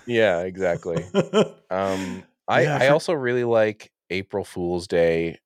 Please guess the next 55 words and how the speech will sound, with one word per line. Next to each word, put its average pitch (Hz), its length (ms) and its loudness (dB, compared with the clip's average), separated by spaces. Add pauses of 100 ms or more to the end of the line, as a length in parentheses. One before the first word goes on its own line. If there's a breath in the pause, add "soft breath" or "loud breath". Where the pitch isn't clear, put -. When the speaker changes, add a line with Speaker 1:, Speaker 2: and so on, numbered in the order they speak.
(160)
Speaker 2:
Mm-hmm. 160 480 -2
Yeah, 123 220 -2
me 127 160 -6
Speaker 1:
which 123 200 2
Speaker 2:
too. 113 80 2
Speaker 1:
is, 101 200 -2 (520 soft breath)
which 120 180 -4
is 120 120 -6
a 131 60 -4
movie 131 320 -4
that 120 280 2
slasher 117 680 -2
fans 101 560 -4
really 95 240 -4
don't 92 360 -6
like, 85 540 -2 (440)
but 92 100 0
I 90 60 2
think 113 240 -6
if 110 100 -8
you 110 120 -6
watch 95 500 -2
it 110 220 -4 (120)
Speaker 2:
<sighs> - 100 -14
Speaker 1:
under, 92 720 -4
Speaker 2:
I 156 60 -6
Speaker 1:
and, 120 120 0
and - 80 -
Speaker 2:
think 131 80 0
Speaker 1:
I 120 140 2
understand 117 560 -6
that 101 180 -2
Speaker 2:
'cause 165 140 -2
of 170 60 0
Speaker 1:
there's - 20 0
Speaker 2:
the 165 60 2
Speaker 1:
a 160 40 2
Speaker 2:
way 156 100 4
it 147 60 4
Speaker 1:
twi-, - 60 -10
Speaker 2:
plays 127 240 -2
out. 113 280 -4 (200)
Speaker 1:
there's 127 160 -2
a, 127 160 0
there's 143 180 2
a 139 60 -4
twist 147 340 0
to 147 80 -6
the 123 160 -2
end 110 180 2
that 104 140 2
makes 98 260 -4
people 90 280 -6
feel 85 260 -4
robbed, 76 520 -2